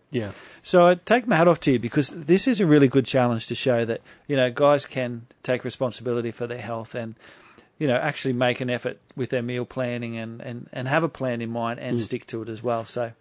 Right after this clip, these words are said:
Speaker 1: Well, the stats are alarming. They are really bad stats, you know.
Speaker 2: With weight,
Speaker 1: With
Speaker 2: weight
Speaker 1: wa-, with
Speaker 2: particularly?
Speaker 1: weight, with weight particularly, you know. Uh, and I think males can be a little scared in a way and a little ashamed to sometimes address the problems,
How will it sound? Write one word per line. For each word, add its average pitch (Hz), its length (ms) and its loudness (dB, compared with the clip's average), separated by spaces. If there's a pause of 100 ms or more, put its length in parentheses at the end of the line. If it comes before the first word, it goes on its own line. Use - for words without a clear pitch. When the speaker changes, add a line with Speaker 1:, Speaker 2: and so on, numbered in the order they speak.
(160)
Speaker 1:
Well, 190 140 6
the 185 80 2
stats - 420 0
are 196 40 4
alarming. 151 540 2 (580)
They 139 220 0
are 135 160 0
really 131 460 0
bad 123 340 -6
stats, - 560 -10 (160)
you 120 80 -6
know. 113 260 -6 (380)
Speaker 2:
With 123 320 2
weight, 123 300 2
Speaker 1:
With 139 180 4
Speaker 2:
weight 127 220 4
Speaker 1:
wa-, - 20 -
with 131 140 4
Speaker 2:
particularly? 123 520 2
Speaker 1:
weight, - 20 -20
with 131 240 -2
weight 120 200 -4
particularly, 104 520 -8 (120)
you 127 140 -4
know. 113 180 -4 (340)
Uh, 113 300 -2
and 143 140 0
I 139 40 2
think 190 300 -4
males 147 440 0
can 127 240 -2
be 117 320 -4
a 123 100 -6
little 120 240 -6
scared 127 480 -4
in 110 80 -4
a 107 60 -4
way 110 180 -2
and 123 100 -2
a 110 60 0
little 113 240 -4
ashamed 117 480 -4
to 117 180 -4
sometimes 110 720 -10
address 120 420 -6
the 107 120 -8
problems, 117 680 -4